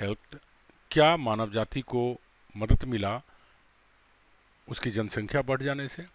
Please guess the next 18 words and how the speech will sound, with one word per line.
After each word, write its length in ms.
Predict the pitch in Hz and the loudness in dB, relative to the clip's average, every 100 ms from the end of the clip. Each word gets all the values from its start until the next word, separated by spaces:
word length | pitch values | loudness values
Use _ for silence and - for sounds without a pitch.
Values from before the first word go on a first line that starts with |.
| - _ - | -20 _ -12
मतलब 200 | - 110 | -8 -6
वो 100 | 104 | -6
बहुत 240 | 98 113 | -2 -2
ज़्यादा 280 | 117 107 117 | 0 -2 0
अनगिनत 500 | 113 113 101 117 135 | -2 -6 -2 0 0
हो 80 | 120 | 0
गए, 180 | 120 127 | -2 -2
जनसंख्या 440 | 104 95 98 110 | -4 -8 -6 -6
बढ़ 160 | 98 127 | -2 0
गई, 180 | 143 147 - - - - - | 0 -2 -6 -20 -20 -10 -6
तो 140 | 110 - | -6 0
क्या 200 | 117 98 - | 2 2 4
इससे 320 | 113 - 165 | 10 10 10
मानव 240 | 139 139 135 | 4 2 2
जाति 220 | 135 147 | 0 -2
को 120 | 147 | -2
मदद 220 | 143 143 | -2 -2
मिला? 200 | 147 156 | -4 -8